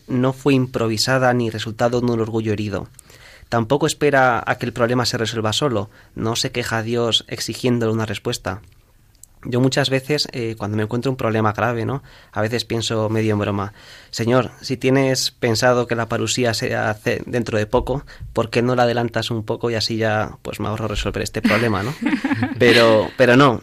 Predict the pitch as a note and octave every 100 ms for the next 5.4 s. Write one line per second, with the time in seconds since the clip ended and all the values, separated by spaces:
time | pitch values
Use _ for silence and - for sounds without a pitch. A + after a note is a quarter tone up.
0 | - C#3 B2 A#2 A2+ B2+ A2 A#2 C3+ C3+
1 | B2+ A#2 A2+ G#2+ A2+ A#2 - - A2+ A#2+
2 | A2 G2+ G#2 G2 A2+ G2+ G#2 B2 A#2 B2
3 | C#3 A#2 A#2 C3 C#3+ D#3 D3+ A2+ A2 A2+
4 | G#2+ G2 G2 G2 G2 - - - G#2 G#2
5 | G#2 G#2+ E2+